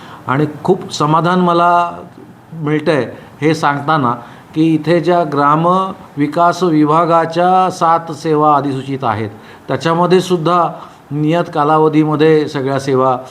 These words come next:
दिल्याचं आमच्या पाहण्यामध्ये आलेलं आहे. काही विभागांच्या मध्ये अजून प्रगतीची आवश्यकता आहे, त्याबद्दल मी सर्व विभाग प्रमुखांना उचित आदेश दिलेत की नागरिकांची ऑनलाईनच अर्जांची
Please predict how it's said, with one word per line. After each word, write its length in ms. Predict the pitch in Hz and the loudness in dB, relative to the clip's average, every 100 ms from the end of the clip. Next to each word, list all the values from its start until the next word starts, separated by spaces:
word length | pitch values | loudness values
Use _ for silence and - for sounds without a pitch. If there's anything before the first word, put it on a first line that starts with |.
| - - | -20 -6
दिल्याचं 440 | 123 123 135 135 135 | -2 0 0 0 -2
आमच्या 440 | 120 117 127 131 | 0 -2 0 0
पाहण्यामध्ये 600 | 131 120 113 117 117 113 | 0 0 0 0 0 0
आलेलं 300 | 104 104 104 | -2 -2 -4
आहे. 260 | 92 87 - - - - - | -6 -10 -14 -18 -20 -20 -8
काही 260 | 131 139 165 | -2 0 2
विभागांच्या 760 | 165 160 160 160 160 160 160 151 | 2 2 2 0 -2 -2 0 0
मध्ये 300 | 135 139 147 | -2 -2 0
अजून 300 | 135 143 151 | 0 -2 -2
प्रगतीची 640 | 143 139 143 139 143 143 | -2 -2 -4 -4 -2 0
आवश्यकता 560 | 120 127 151 151 151 | 0 0 -2 -2 0
आहे, 300 | 147 135 127 131 - - - - | 2 2 0 -6 -12 -20 -16 -4
त्याबद्दल 480 | 135 139 135 139 147 | -2 -2 -2 -2 -2
मी 420 | 135 143 143 143 - | -2 -4 -4 -6 -2
सर्व 240 | 135 135 147 147 123 | 0 2 0 -4 -4
विभाग 220 | 120 131 | 0 0
प्रमुखांना 680 | 127 123 127 127 123 127 139 - - - - | -2 -4 -2 0 2 0 -2 -8 -20 -18 -6
उचित 280 | 135 175 156 | -2 0 2
आदेश 360 | 123 139 131 110 | 2 2 0 0
दिलेत 260 | 113 98 73 - - - | 0 -2 -6 -18 -20 -10
की 160 | 139 156 | -2 0
नागरिकांची 1000 | 147 131 151 147 151 156 151 - 170 180 175 | 0 0 0 2 0 0 -2 -2 0 0 0
ऑनलाईनच 960 | 123 147 180 180 185 185 190 190 - - | -2 0 2 4 4 4 0 -4 -10 -6
अर्जांची 560 | 147 143 143 160 156 | -4 -2 -2 -2 -2